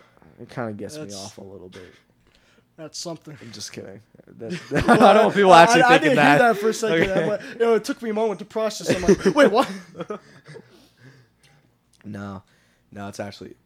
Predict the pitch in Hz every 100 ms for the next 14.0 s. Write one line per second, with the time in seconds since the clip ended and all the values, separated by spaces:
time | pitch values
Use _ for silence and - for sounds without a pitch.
0 | _ 101 - 98 101 98 _ 110 110 101
1 | 98 104 - - - _ 151 147 147 139
2 | 160 165 160 151 147 151 160 160 143 160
3 | 170 151 131 135 135 123 - 113 104 104
4 | - 127 117 123 107 107 113 117 123 117
5 | 107 98 117 110 107 101 104 104 123 127
6 | 139 - - _ - _ - - 139 151
7 | 160 170 175 139 131 131 131 185 185 -
8 | - 151 135 135 123 131 135 - 120 117
9 | 131 - _ - 123 123 87 92 135 135
10 | 131 120 127 110 104 95 _ _ _ -
11 | 107 98 _ _ _ _ - 110 107 110
12 | 101 - _ _ 104 - - 113 110 117
13 | 101 110 98 98 101 101 98 98 92